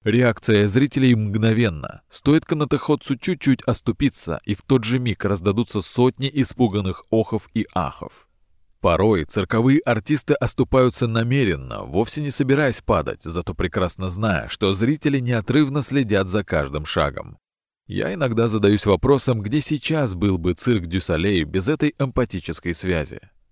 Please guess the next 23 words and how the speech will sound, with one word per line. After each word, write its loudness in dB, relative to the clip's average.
Около 2
четверти 0
века 2
назад 0
в -6
изучении -2
телесного 2
канала 2
восприятия 2
был 2
сделан 4
огромный 0
шаг 0
вперёд, 0
благодаря 2
открытию 0
зеркальных 0
нейронов 0
в -4
лаборатории 2
итальянского 0
города 0
Парма. -2